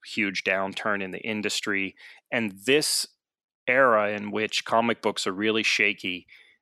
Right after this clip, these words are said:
leads up to the point uh, that he introduces the Fantastic Four, um, which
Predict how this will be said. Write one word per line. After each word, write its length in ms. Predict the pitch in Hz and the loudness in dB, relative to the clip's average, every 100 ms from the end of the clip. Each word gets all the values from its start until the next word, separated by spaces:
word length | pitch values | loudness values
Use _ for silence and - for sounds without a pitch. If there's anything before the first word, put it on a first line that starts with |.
| _ - | _ -6
leads 400 | 110 127 120 104 | 0 2 2 2
up 260 | 113 - - | 2 0 -4
to 140 | 107 | -4
the 100 | 95 | -4
point 600 | - 107 104 101 98 - - _ - | -4 -2 -2 -2 -6 -8 -10 _ -4
uh, 280 | 95 92 90 | 0 0 0
that 260 | 95 92 | 0 -2
he 360 | - 104 95 - | -2 -2 -2 -4
introduces 840 | 107 107 101 104 98 - 98 90 - | -4 -2 -2 0 -2 -2 -2 -2 -6
the 100 | 101 | -4
Fantastic 720 | 107 92 90 95 - - - | -2 -2 -2 -2 -2 -6 -8
Four, 560 | - 143 127 98 92 - - - _ - | 0 4 6 4 2 -4 -20 -20 _ -8
um, 420 | 110 98 92 92 | -2 0 -2 -4
which 380 | 104 107 - - | -2 0 0 -2